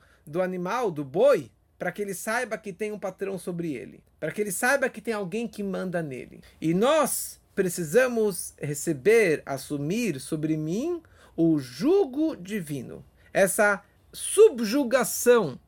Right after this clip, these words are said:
não sei se subjugação vem de jugo, mas de qualquer forma a pessoa ela tem que ter essa, esse sentimento de que tem alguém sobre mim.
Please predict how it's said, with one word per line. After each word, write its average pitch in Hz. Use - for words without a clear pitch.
não 139
sei 185
se 175
subjugação 165
vem 147
de 117
jugo, 143
mas 175
de 156
qualquer 180
forma 226
a 202
pessoa 262
ela 220
tem 254
que 220
ter 240
essa, 214
esse 185
sentimento 233
de 170
que 202
tem 254
alguém 190
sobre 170
mim. 117